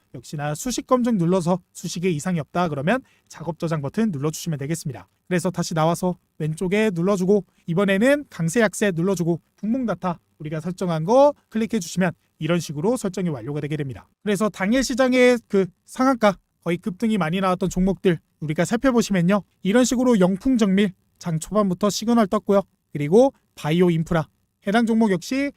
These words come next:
이런 시그널이 뜬 이후에 급등이 여러 차례 나와준 모습 우리가 확인해 볼 수가 있습니다. 그리고 그다음 뱅크웨어 글로벌 종목 역시도 이런 식으로 시그널 이후에 급등이 나와주는 모습 확인할 수 있죠. 그리고 와이바이오 로직스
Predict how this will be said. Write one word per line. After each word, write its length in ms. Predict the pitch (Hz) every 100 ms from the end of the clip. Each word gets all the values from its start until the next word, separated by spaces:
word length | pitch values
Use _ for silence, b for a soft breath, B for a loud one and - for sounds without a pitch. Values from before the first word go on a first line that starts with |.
| _
이런 140 | 180 165
시그널이 540 | - 277 320 311 285
뜬 240 | 240 277 180
이후에 320 | 185 208 - _ _
급등이 500 | - - 185 214 240
여러 240 | 139 151 247
차례 280 | - 285
나와준 360 | 269 202 202 185
모습 280 | 165 151 180 _ -
우리가 260 | 139 147
확인해 300 | 165 190 202
볼 120 | 185 165
수가 220 | - 151
있습니다. 440 | 110 - 151 98 _
그리고 300 | 180 160 170
그다음 340 | 156 175 175 165 _ _ -
뱅크웨어 460 | 180 180 233 226
글로벌 340 | 190 208 214 202
종목 280 | 202 196
역시도 420 | 165 156 180 170 160 _ -
이런 160 | 165 180
식으로 260 | 175 185
시그널 400 | 180 269 269 254
이후에 220 | 170 175 160 _
급등이 280 | 165 - 180
나와주는 340 | 156 151 160
모습 260 | 139 135 156 _
확인할 260 | 170 170 175
수 120 | 127
있죠. 280 | - 202 226 _ _ -
그리고 400 | 151 165 196 160
와이바이오 540 | 151 196 185 185 180
로직스 480 | 165 165 160 185